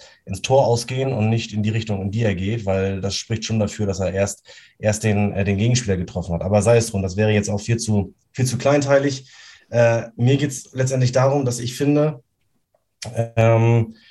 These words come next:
dass, äh, überall da, wo Menschen sind, einfach letztendlich weiterhin auch Fehler passieren können. Es verlagert sich ein Stück weit. Ich habe den Eindruck, dass Schiedsrichter,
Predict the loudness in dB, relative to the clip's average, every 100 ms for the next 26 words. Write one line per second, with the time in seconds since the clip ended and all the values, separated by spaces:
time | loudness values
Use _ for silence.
0 | _ 0 0 0 -4 0 4 4 4 4
1 | 4 4 4 2 0 0 -2 -2 -2 0
2 | 0 -2 -4 -4 0 0 0 2 2 0
3 | -2 -4 -2 -2 -4 -2 -2 -2 -4 -2
4 | 0 2 0 -2 -2 -2 -4 -2 0 0
5 | -4 -4 -2 0 0 -2 -6 -20 -16 -4
6 | -2 0 0 0 2 4 4 2